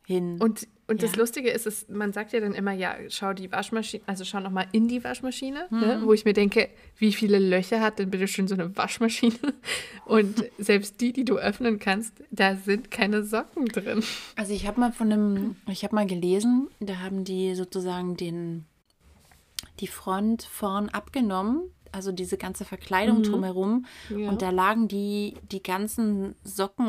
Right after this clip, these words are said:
Speaker 1: und verschwundenen Wäschestücke außen drum. Also die sind sozusagen an der Trommel vorbeigerutscht ins Innere, ins Gehäuse hinein.
Speaker 2: Krass.
Speaker 1: Also das wär noch eine Möglichkeit, aber ich weiß nicht, ob du jetzt deine Waschmaschine so auseinandernehmen möchtest.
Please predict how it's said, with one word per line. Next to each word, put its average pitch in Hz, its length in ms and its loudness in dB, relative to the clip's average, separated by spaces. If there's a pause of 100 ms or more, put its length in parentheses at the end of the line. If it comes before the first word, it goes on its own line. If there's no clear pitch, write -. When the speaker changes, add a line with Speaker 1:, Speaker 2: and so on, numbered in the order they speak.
(100)
Speaker 1:
und 185 140 -4
verschwundenen 196 680 -4
Wäschestücke 196 680 -6
außen 202 280 -2
drum. 208 300 2
Also 180 240 -2
die 180 80 -4
sind 196 220 -2
sozusagen 196 720 -4 (480)
an 214 180 2
der 208 160 2
Trommel 220 400 2
vorbeigerutscht 196 880 0
ins 185 260 -4
Innere, 180 680 0 (300)
ins 190 180 -6
Gehäuse 190 520 0
hinein. 170 500 -4 (340)
Speaker 2:
Krass. 190 420 -6 (800)
Speaker 1:
Also 175 180 -4
das 180 200 -4
wär 180 80 -2
noch 165 140 -4
eine 170 100 -2
Möglichkeit, 170 500 -6
aber 170 100 -8
ich - 120 -8
weiß 180 200 -4
nicht, 185 140 -6
ob 180 120 -10
du 180 80 -2
jetzt 175 160 -8
deine 170 180 -6
Waschmaschine 170 560 -4
so 170 160 -6
auseinandernehmen 170 760 -4
möchtest. 170 520 -8